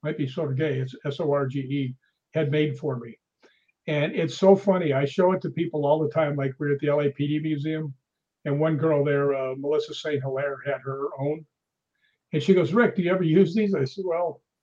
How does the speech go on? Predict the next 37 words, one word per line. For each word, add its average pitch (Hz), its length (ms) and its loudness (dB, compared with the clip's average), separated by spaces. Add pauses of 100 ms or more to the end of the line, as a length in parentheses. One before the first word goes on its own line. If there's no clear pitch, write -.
(160)
they 170 60 -6
don't 240 120 0
really 214 220 2
work 190 320 0
for 151 140 -4
me." 131 100 2
And 127 120 0
she 160 100 -8
goes, 151 160 -2
"What 185 80 2
do 190 80 6
you 196 60 6
mean?" 151 280 2 (920)
I 143 60 -2
said, 170 180 2
"I'll 190 80 8
show 233 240 4
you." 160 100 4
And 139 120 -2
I 143 40 -2
picked 175 240 0
it 160 80 2
up. 160 140 2
I'm 139 140 0
holding 175 260 4
them 160 100 0
out 160 120 4
in 139 60 -14
front 160 220 0
of 151 80 -2
me. 147 80 0
And 139 80 0
I 143 80 0
said, 139 220 -4 (100)
"Will 151 80 2
you 208 480 4 (160)
point 185 380 4